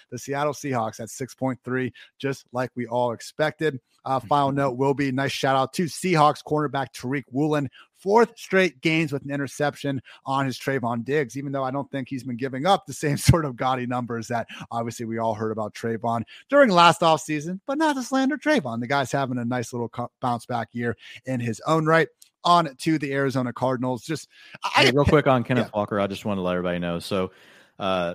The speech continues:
Speaker 2: sixty-nine on his utilization, sixty-nine percent snaps, uh, seventy-eight percent of the team rushing attempts, almost a forty percent route participation.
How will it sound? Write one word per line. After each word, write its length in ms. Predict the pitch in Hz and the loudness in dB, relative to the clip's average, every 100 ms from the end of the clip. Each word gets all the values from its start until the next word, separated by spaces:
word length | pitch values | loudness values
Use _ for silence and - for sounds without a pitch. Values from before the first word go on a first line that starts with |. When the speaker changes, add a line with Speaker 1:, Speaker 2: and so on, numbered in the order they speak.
| - | -8
Speaker 2:
sixty-nine 500 | - 156 143 127 120 | -6 -4 -2 0 -2
on 140 | 98 95 | -2 -6
his 120 | 95 | -4
utilization, 600 | 104 107 90 95 90 95 | -2 -2 -2 -4 -4 -6
sixty-nine 500 | - - 127 113 107 | -6 -2 0 0 -2
percent 380 | 98 - 104 - | -4 -4 -4 -6
snaps, 580 | - 95 92 - - - | -8 -6 -6 -8 -14 -12
uh, 200 | 87 85 | -8 -8
seventy-eight 600 | - - 147 143 127 120 | -6 -2 -2 0 0 0
percent 320 | 98 104 110 | -2 -6 -4
of 80 | 104 | -2
the 40 | 98 | -4
team 320 | - 101 92 | -4 -6 -2
rushing 300 | 95 - 101 | -2 -4 -8
attempts, 460 | 87 95 90 87 - - _ _ 110 | -6 -4 -4 -6 -14 -20 _ _ 0
almost 280 | 156 151 | 4 4
a 40 | 123 | 2
forty 280 | 117 117 120 | 0 0 0
percent 420 | 113 127 117 117 | -4 -2 -2 -2
route 260 | 95 98 - | -2 -4 -4
participation. 840 | - 104 104 98 101 - 135 151 | -10 -8 -6 -4 -4 -4 -6 -8